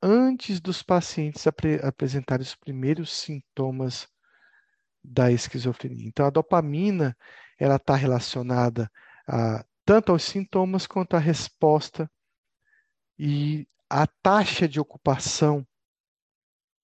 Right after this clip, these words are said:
de receptores dopaminérgicos vai determinar se um paciente vai ter uma resposta efetiva a um determinado remédio ou também vai ter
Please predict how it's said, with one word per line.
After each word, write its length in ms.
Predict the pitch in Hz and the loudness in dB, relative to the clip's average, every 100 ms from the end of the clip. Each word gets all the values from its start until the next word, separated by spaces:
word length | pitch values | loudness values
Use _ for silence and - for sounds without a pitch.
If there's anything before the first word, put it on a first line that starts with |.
| _ _ - | _ _ -12
de 200 | 127 143 | 2 6
receptores 560 | 147 - 156 143 127 | 6 4 0 -2 0
dopaminérgicos 680 | 139 147 156 151 139 143 156 | 0 2 0 2 -2 -2 -2
vai 120 | 156 | 0
determinar 480 | 151 - 165 151 143 | 0 -2 -4 -2 -4
se 120 | - | -4
um 40 | 135 | -2
paciente 500 | 139 - 139 131 127 | 0 0 -6 -6 -2
vai 140 | 127 | -2
ter 120 | - | -2
uma 160 | 123 120 | -4 -2
resposta 600 | 120 - - 196 185 - | -2 -4 2 2 2 -4
efetiva 540 | - 147 - 147 139 | -6 -10 -8 -8 -8
a 20 | |
um 20 | 135 | -12
determinado 720 | 123 - 131 123 123 120 120 - - - - - | -12 -8 -6 -4 -2 -2 -2 -8 -20 -20 -20 -12
remédio 720 | - 147 165 143 147 165 165 - | 0 4 4 6 6 4 2 -4
ou 380 | - 196 233 220 _ | 2 2 2 -4 _
também 600 | - 214 202 151 151 165 - _ - - _ _ | 4 4 4 0 -2 -2 -10 _ -20 -20 _ _
vai 280 | - 131 147 | -4 4 4
ter 340 | - 143 143 | 4 2 2